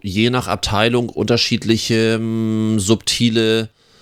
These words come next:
Eindrücke vermitteln möchtest oder bestimmte Wirkung beim Körper erzielen möchtest. Äh, man weiß ja, dass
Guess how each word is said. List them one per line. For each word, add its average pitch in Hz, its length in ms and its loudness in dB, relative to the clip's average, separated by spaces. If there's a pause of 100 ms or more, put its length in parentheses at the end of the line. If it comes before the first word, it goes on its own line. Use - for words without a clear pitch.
(300)
Eindrücke 117 520 0
vermitteln 110 520 0
möchtest 107 680 0
oder 101 300 2
bestimmte 95 600 0
Wirkung 107 340 0
beim 87 160 -2
Körper 90 280 -2
erzielen 80 300 0
möchtest. 67 420 -2
Äh, 90 200 2
man 95 180 -2
weiß 98 280 0
ja, 110 80 0
dass - 340 -4